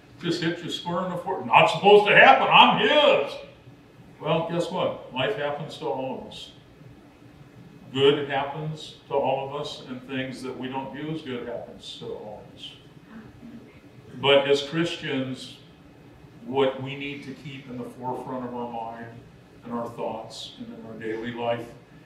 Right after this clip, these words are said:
is there is not one thing, not one tiny little thing that touches us that doesn't have to get through the hand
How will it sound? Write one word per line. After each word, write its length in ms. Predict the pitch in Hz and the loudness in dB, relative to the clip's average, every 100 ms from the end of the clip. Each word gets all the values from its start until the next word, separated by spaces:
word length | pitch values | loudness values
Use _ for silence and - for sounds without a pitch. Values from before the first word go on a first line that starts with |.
| - | -20
is 180 | - - | -8 -4
there 180 | 135 131 | 0 0
is 140 | 123 | 0
not 440 | 123 123 120 120 120 | -6 -6 -6 -10 -8
one 500 | 131 135 151 165 175 - - | -2 0 0 -2 -6 -14 -8
thing, 380 | 156 135 - - - - - - | -2 -2 -4 -12 -20 -20 -20 -6
not 340 | 123 - - | -4 -4 -6
one 340 | 127 160 165 - | -2 0 0 -2
tiny 720 | - 175 190 190 190 190 165 135 | -8 -4 -2 -2 -4 -8 -10 -10
little 540 | 156 165 170 160 160 - - - - - - - | -2 0 0 -2 -6 -14 -20 -20 -20 -20 -20 -2
thing 480 | 185 165 131 127 135 - - - - - | 4 4 2 -2 -6 -10 -20 -20 -20 -2
that 200 | 143 - | -2 -2
touches 540 | - 143 139 185 160 | -4 -2 -2 -4 -2
us 500 | 160 135 - - - - - - - - - | 0 0 0 -10 -16 -20 -20 -20 -20 -20 -6
that 200 | 131 123 | -4 -4
doesn't 360 | 120 120 143 135 | -2 -2 -4 -8
have 340 | 127 120 - | -8 -8 -6
to 100 | 135 | -8
get 460 | 120 123 98 - - - - - - - | -4 -2 -2 -6 -12 -20 -20 -20 -20 -16
through 180 | - 120 | -8 -6
the 200 | 123 120 | -4 -6
hand 340 | 120 107 107 | -8 -12 -14